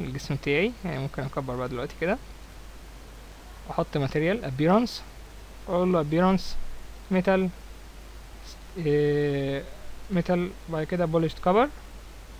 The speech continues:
للبارت بتاعي، واغير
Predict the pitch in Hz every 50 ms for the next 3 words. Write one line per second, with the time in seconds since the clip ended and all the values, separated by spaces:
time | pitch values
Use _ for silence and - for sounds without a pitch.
0 | - - - - - - - - - - - - - 180 180 185 185 185 - -
1 | - 180 151 147 156 165 165 151 - - - - - 160 156 156 160 160 - -
2 | 147 147 139 147 147 151 147 147 147 147 147